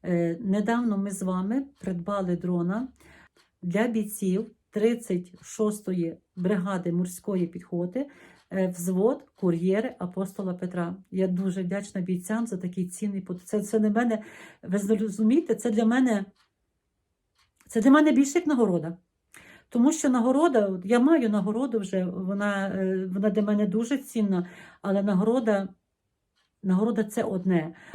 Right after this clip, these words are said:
Прапор від бойового підрозділу, а ще з такими чудовими надписами, з автографами, це для мене найцінніший подарунок. І це для мене дуже велике визнання того, що я роблю.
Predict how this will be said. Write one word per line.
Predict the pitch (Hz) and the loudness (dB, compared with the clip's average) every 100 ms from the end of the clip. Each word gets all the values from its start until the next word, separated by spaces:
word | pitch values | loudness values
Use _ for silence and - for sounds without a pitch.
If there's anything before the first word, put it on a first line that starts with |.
| 180 | -8
Прапор | 202 220 233 233 185 185 - - | -2 0 0 -2 -4 -4 -8 -6
від | 180 185 | -4 -2
бойового | 180 196 190 226 208 | -2 -2 0 0 -2
підрозділу, | 208 185 196 214 214 180 170 180 - _ _ _ _ _ - | -4 -4 -2 -2 -4 -6 -4 -8 -14 _ _ _ _ _ -6
а | 208 | -6
ще | - - 254 | -4 -2 -2
з | 247 | 0
такими | 220 214 247 233 | -4 0 2 2
чудовими | - 208 247 233 214 196 | -2 0 2 2 0 0
надписами, | 190 202 233 214 180 - 170 175 | 0 2 0 -2 -8 -6 -4 -4
з | - | -4
автографами, | 214 208 262 196 185 190 180 175 | -6 -2 0 0 -4 -2 -2 -2
це | - 208 | -6 -6
для | 190 | -4
мене | 196 196 185 | -4 -2 0
найцінніший | 185 226 - 180 175 180 180 | 0 -2 -2 -2 -2 -4 -10
подарунок. | 160 165 165 175 - _ _ - - _ _ _ | -6 -6 -6 -10 -16 _ _ -20 -20 _ _ _
І | - 226 233 226 214 - | 2 4 6 6 4 -6
це | - 269 | -2 0
для | 233 233 | 2 2
мене | 262 240 | 4 2
дуже | 214 226 | 0 0
велике | 226 240 240 220 | 0 2 2 2
визнання | 202 208 214 208 | 0 2 2 2
того, | 196 262 214 | 0 -2 -4
що | 202 - | -6 -4
я | 208 190 | -4 -4
роблю. | 175 170 175 | -8 -8 -12